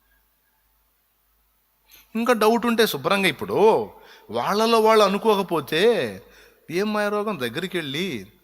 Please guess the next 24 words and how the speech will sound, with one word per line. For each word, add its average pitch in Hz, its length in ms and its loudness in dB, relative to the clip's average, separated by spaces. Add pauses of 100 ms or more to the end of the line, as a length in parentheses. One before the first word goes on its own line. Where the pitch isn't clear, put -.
(280)
పర్సనల్గా 156 440 -2
ఉన్నప్పుడు, 139 340 -4
"అయ్యా, 123 340 0 (340)
నువ్వు 113 180 -8
మా 98 140 -2
మధ్యనే 135 340 -4
పుట్టావు, 135 380 -2
మా 117 180 -4
మధ్యనే 135 360 -4
పెరిగావు, 127 480 0 (280)
మేము 135 260 2
కూడా, 170 180 2
మాకు 139 260 -2
కూడా 160 260 -2
చాలా 135 240 -4
చెక్క 123 160 -8
బల్లలు 143 340 0
చేసి 127 260 -2
ఇచ్చావు." 123 680 -6 (1300)
హ? 190 140 -8 (3250)
ఒక్కొక్కడు 135 360 2
అతిశయపడతాడు. 110 760 -4
ఇప్పుడు 107 200 -4
నేనున్నాను, 95 680 -8